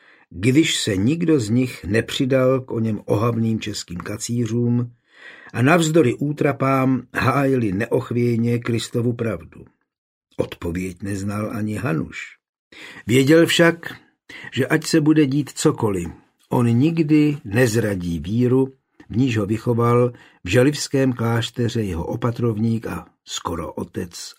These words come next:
Adam. „Tady to je,“ hlásila Leška a na stůl postavila hrachovou polévku.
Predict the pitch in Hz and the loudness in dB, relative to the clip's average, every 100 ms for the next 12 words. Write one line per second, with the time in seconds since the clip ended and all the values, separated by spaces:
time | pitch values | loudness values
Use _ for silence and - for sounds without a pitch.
0 | - 76 73 80 76 - _ _ _ _ | -12 -12 -12 -14 -18 -20 _ _ _ _
1 | _ _ _ - - - - - _ _ | _ _ _ -20 -20 -20 -20 -20 _ _
2 | _ _ _ 156 208 233 247 170 170 180 | _ _ _ 2 4 6 6 8 8 6
3 | 170 - - _ - - 110 120 117 - | 2 -6 -20 _ -12 -4 0 0 0 -2
4 | 110 104 - 135 127 - - 147 135 127 | -4 -4 -2 0 0 -2 -2 0 0 0
5 | 123 120 - 147 143 131 123 - 117 117 | 0 -2 -2 0 0 0 -4 -2 -2 0
6 | 117 113 - 107 107 - 98 95 85 90 | 0 -2 -4 -2 -4 -4 -6 -6 -6 -8
7 | 85 76 - - - | -8 -10 -16 -20 -20